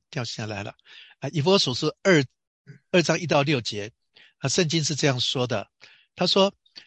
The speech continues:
：“你们死在罪恶过犯之中，他叫你们活过来。那时你们在其中行事为人，随从今世的风俗，顺服空中掌权的首领，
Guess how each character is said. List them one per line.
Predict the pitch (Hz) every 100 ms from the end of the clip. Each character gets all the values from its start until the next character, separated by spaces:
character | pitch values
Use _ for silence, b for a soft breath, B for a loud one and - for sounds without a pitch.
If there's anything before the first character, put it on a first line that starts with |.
| _
：“你 | 156
们 | 147 170
死 | - - - 127
在 | 196 160
罪 | - 196
恶 | 180
过 | 147 170
犯 | 151 131
之 | -
中， | - 143 156 - b b b -
他 | 180 175
叫 | 208 147
你 |
们 | 110 113
活 | 110 - 120
过 | 131 143
来。 | 104 101 - - B B _
那 | 233 190
时 | - 131
你 | 131
们 | 117 123 127 160 _ _ -
在 | 175 135
其 | - 139
中 | 135 156
行 | 151 - 143
事 | -
为 | 139 127
人， | 127 110 120 b b
随 | - 170
从 | 131 123
今 | - 190
世 | 170 165
的 | 120
风 | - 160
俗， | 160 - 113 120 b b -
顺 | - 233 156 117
服 | - - 117 127
空 | - 165
中 | 156 151
掌 | - 120 104
权 | 95 - - 110
的 | 123
首 | 104 - 123 139
领， | 147 107